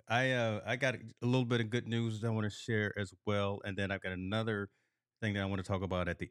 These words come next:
end of, of the show. So y'all make sure you stick around. Yeah, there's a little, little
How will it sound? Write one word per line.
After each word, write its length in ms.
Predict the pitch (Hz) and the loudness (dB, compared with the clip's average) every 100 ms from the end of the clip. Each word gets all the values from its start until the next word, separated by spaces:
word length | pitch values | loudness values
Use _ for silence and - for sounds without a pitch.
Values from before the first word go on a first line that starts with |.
| - | -4
end 300 | 104 104 95 - | 0 0 -2 -6
of, 280 | 92 87 90 | -6 -6 -8
of 180 | 85 | -8
the 80 | 82 | -6
show. 300 | 80 87 82 | -6 -4 -6
So 120 | - | -4
y'all 240 | 92 82 87 | -4 -2 -2
make 160 | 95 90 | -2 -2
sure 120 | 87 | -4
you 60 | |
stick 240 | 85 95 - | -6 -8 -6
around. 320 | 92 80 82 85 | -6 -6 -10 -14
Yeah, 60 | 82 | -16
there's 140 | - | -14
a 20 | |
little, 160 | 85 82 | -14 -14
little 160 | 87 | -12